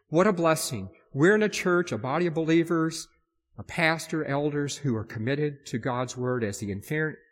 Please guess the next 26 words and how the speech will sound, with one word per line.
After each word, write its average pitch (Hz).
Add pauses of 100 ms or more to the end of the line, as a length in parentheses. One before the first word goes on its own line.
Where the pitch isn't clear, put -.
(120)
inerrant, 151 (200)
infallible, 131
inspired 123
Word 117
of 113
God. 101 (520)
You 120
know, 110
that's 135
the, -
that's, - (100)
that's 147
the 120
truth -
of 143
God's 127
Word. 113
And 95
we 127
stand 151
for, 135
you 151
have 190
to 165
stand 139
firm 107